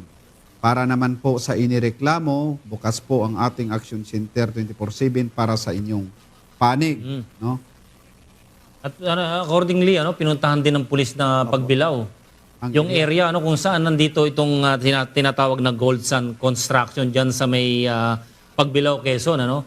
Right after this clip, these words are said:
Speaker 1: Pero sarado.
Speaker 2: Ngunit sarado na ito at ayon sa barangay, hindi na rin doon nakatira ang sinasabing may-ari
Speaker 1: May-ari.
Speaker 2: nito. At para dyan siguro, mas maganda, kausapin natin yung resource person natin, ano? Si Police Major Ruperto Calosa Jr.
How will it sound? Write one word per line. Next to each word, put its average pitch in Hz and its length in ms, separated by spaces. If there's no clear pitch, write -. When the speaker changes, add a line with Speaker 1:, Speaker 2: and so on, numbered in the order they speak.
Speaker 1:
Pero 131 260
sarado. - 340
Speaker 2:
Ngunit 208 240
sarado 220 400
na 226 120
ito 220 180
at 214 100
ayon 202 220
sa 196 80
barangay, 160 680
hindi 156 380
na 151 80
rin 151 240
doon 147 180
nakatira 135 640
ang 131 140
sinasabing 123 960
may-ari 120 560
Speaker 1:
May-ari. 117 160
Speaker 2:
nito. 113 240
At 175 160
para 214 240
dyan 202 160
siguro, 214 320
mas 185 160
maganda, 175 340
kausapin 143 460
natin 139 260
yung 131 140
resource 120 320
person 123 320
natin, 123 260
ano? 127 140
Si - 120
Police 127 280
Major 139 560
Ruperto 185 760
Calosa 135 600
Jr. 170 480